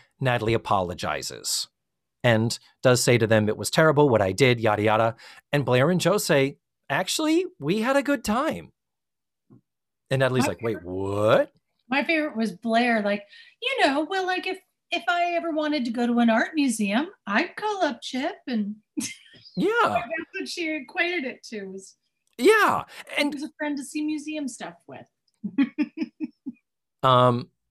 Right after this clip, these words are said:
Speaker 1: so then Natalie tries to twist this around, and I listened to this twice, and I just said, "I'm, I can't, I'm done." Natalie starts trying to say, "So wait a minute, if you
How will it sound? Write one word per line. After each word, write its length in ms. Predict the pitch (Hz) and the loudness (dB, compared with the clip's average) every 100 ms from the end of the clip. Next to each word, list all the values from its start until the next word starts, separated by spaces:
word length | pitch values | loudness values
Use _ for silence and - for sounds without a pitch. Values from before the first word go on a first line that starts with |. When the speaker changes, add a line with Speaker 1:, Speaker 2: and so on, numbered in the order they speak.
| - | -6
Speaker 1:
so 200 | - 240 | 4 6
then 340 | 220 196 170 - _ - | 6 6 4 -2 _ -4
Natalie 600 | 160 202 233 233 233 - | 0 2 2 0 -2 -6
tries 600 | - - 180 165 190 185 | -12 0 2 2 2 -2
to 140 | - 165 | -6 -10
twist 440 | 170 - 151 - | -8 -2 -2 -2
this 220 | 165 - | -4 -2
around, 400 | 131 113 104 117 | -2 0 0 -2
and 160 | 120 120 - | -4 -4 -2
I 220 | 120 123 | -2 -2
listened 360 | 139 170 208 196 | -2 -2 -2 0
to 80 | |
this 160 | 175 170 | 0 0
twice, 440 | - 143 139 135 | 0 2 4 2
and 180 | - 123 | -2 0
I 160 | 117 113 | 2 2
just 400 | 139 127 - - | 0 -4 -6 -4
said, 280 | - 110 107 | 0 0 0
"I'm, 300 | 110 104 107 - | -4 -4 -6 -2
I 140 | 113 | -2
can't, 360 | 98 123 85 82 | -2 -6 -6 -8
I'm 160 | 107 101 | -6 -4
done." 320 | 95 85 73 _ _ - - - _ - | -4 -4 -10 _ _ -20 -20 -20 _ -2
Natalie 540 | 139 147 175 196 208 | 2 4 4 4 2
starts 460 | - 175 160 160 - | 2 4 4 0 -8
trying 320 | - 151 147 | 0 0 2
to 60 | |
say, 240 | 135 - 131 | 0 2 2
"So 240 | 127 196 | 4 2
wait 360 | 202 220 262 277 | 4 2 4 6
a 60 | |
minute, 380 | 156 120 82 69 - - - - | 6 2 -2 -10 -18 -20 -12 2
if 240 | 160 160 | 4 4
you 640 | 165 156 247 285 185 127 143 | 2 2 4 6 6 4 0